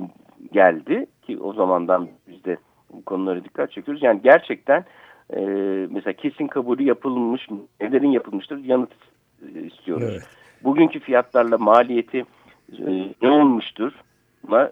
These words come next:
Speaker 1: yanıt verilmeli. O kadar soru var ki, e, ödemelerin işte ne kadarı, satın almaların tutarları, bunlar belli değil. E, bu keşfi ve yatırım süresindeki keşif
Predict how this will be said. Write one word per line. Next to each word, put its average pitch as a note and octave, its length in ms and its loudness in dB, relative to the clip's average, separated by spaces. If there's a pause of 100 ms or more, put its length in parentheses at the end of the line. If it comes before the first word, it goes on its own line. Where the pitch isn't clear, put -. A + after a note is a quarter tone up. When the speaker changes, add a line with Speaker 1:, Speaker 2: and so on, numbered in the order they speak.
Speaker 1:
yanıt G2+ 340 -2
verilmeli. F2+ 520 -2 (440)
O - 120 -2
kadar A3+ 300 10
soru C#3 340 -2
var D#4+ 220 4
ki, C#3 320 -2 (340)
e, - 120 -6 (540)
ödemelerin C3+ 640 2
işte B2 260 -4
ne B2+ 120 4
kadarı, C3 320 -2
satın C3+ 320 -4
almaların B2 380 2
tutarları, B2 640 0
bunlar C3 420 4
belli G2+ 260 0
değil. F2+ 240 -4 (440)
E, F#2 80 -2 (840)
bu C3+ 500 2
keşfi E3 640 2
ve A#2+ 100 0
yatırım B2+ 400 -2
süresindeki C3 560 -10
keşif - 380 -8